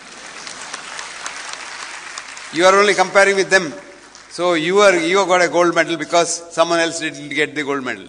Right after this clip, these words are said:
and someone else was not as good as you are. So this kind of education must stop, and we must have excellent education where every ki-, student says, "I am better today than what I was yesterday." Every teacher says, "I am better today than what I was yesterday." Every researcher says, "I am better today than what I was yesterday."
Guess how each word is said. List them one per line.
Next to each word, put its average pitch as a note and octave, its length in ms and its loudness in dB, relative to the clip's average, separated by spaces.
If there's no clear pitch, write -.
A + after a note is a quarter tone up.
and C#3 160 -6
someone D#3 240 -2
else D#3 160 -4
was D3 120 -6
not C#3+ 200 0
as C#3 180 4
good C#3 180 -8
as B2+ 160 -2
you C3 140 -6
are. A#2 140 0
So - 200 -20
this E3 180 -6
kind G#3+ 240 4
of G3+ 80 4
education F#3+ 500 2
must F3 180 -2
stop, F#3 440 2
and E3+ 140 -4
we F3+ 100 -2
must F3+ 220 -2
have D#3+ 100 2
excellent D#3 480 0
education B2 580 -6
where E3+ 340 2
every F3 360 4
ki-, F3 180 0
student G#3 520 2
says, - 440 4
"I C#3+ 140 4
am D#3+ 140 0
better D#3 260 4
today D#3 280 2
than D3 200 2
what C#3+ 160 2
I C#3+ 60 4
was C#3 160 0
yesterday." C3 420 -2
Every F3+ 240 2
teacher F#3 320 2
says, E3+ 180 0
"I E3 80 6
am E3 100 4
better D#3+ 260 0
today E3+ 260 2
than D#3+ 100 2
what C#3+ 60 -2
I D3+ 60 2
was C#3 120 -2
yesterday." C3+ 400 -4
Every F3 260 4
researcher G3 440 2
says, F3 220 0
"I F3 40 6
am D#3+ 100 2
better D#3+ 220 2
today E3 220 0
than D#3+ 260 2
what D3 200 0
I D3 80 2
was C3+ 100 -4
yesterday." C3+ 400 -4